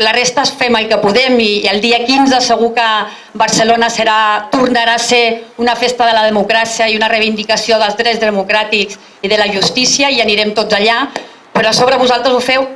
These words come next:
totes les setmanes i això no té preu. Això realment és el que demostra, demostra la nostra força i no ho entenen, no ens coneixen, no ho saben, que no pararà mai ningú això, no ho pararan, no poden parar els jutges, no poden parar la policia, no poden parar la violència.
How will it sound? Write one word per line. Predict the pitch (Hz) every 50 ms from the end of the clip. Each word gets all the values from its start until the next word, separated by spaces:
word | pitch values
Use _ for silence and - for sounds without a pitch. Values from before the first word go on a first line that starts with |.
| -
totes | - 240 233 240 233
les | 247 233 -
setmanes | - 202 196 202 226 220 196 175 165 165 - - - - - - - - - - -
i | 214 208 208
això | 202 - - 262 269 302 - 240
no | 226 226 220
té | 220 220 208 208
preu. | 185 185 180 170 160 156 - - - - - - - - - - - - - - - - - -
Això | 208 - - 240
realment | 247 277 277 269 262 269 285
és | 285 262
el | 262 254
que | 247 240
demostra, | 233 233 240 262 269 262 294 294 - - -
demostra | 226 226 233 262 254 254 - 302 311 320 - -
la | 233 226 226
nostra | 240 240 240 - 269 269
força | 262 254 247 247 247 - 220 208
i |
no | 214 240 247
ho | 262 269
entenen, | 262 247 254 254 254 254 226 196 180 175 175 -
no | 208 233 254 277 285 277 -
ens | 233 233 226 226 -
coneixen, | 214 233 254 240 - - 196 190 185 - - - - -
no | 240 277 285 285 - -
ho | 226 208
saben, | - 247 254 226 202 185 180 - - - - - _
que | - 226
no | 247 269 269
pararà | 285 277 262 262 269
mai | 269 262 277 294 269
ningú | 254 220 208 196 196 185 185 185
això, | 180 - 190 185
no | 214 247 294
ho | 302 294
pararan, | 277 269 240 214 254 254 247 233 190 185 - - -
no | - 240 247
poden | 262 285 285 277 269
parar | 262 247 269 277
els | 269 269
jutges, | 269 277 269 - 240 208 208
no | 226 226 233
poden | 262 254 254
parar | 254 240 240 247 262
la | 269 254
policia, | 247 240 214 208 - - 233 214
no | 220 214 233
poden | 247 240 240
parar | - 240 233 233 240
la | 254
violència. | 240 233 214 202 202 202 202 202 190 - - 180 170 165